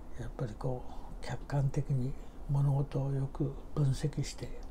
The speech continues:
それで、あとはその見通しだ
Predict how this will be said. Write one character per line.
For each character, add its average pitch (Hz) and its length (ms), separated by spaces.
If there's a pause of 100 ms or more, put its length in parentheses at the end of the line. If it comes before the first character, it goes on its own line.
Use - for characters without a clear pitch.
(1400)
そ - 200
れ 143 80
で、 139 800 (2000)
あ 131 80
と 139 140
は 131 160
そ 127 160
の 127 220 (440)
見 131 140
通 151 260
し - 140
だ 120 160